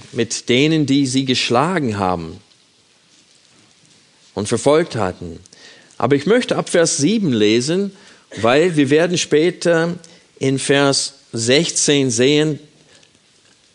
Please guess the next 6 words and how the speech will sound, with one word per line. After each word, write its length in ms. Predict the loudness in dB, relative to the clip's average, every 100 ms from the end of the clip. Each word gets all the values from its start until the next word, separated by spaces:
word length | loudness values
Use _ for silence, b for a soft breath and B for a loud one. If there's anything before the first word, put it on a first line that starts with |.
| _
dass 160 | -4 -2
es 140 | 0
eine 140 | 0 2
Verbindung 520 | 0 0 0 0 -2
zwischen 380 | -2 -2 -2 -4
Stolz 840 | -4 0 2 2 2 -2 -4 -8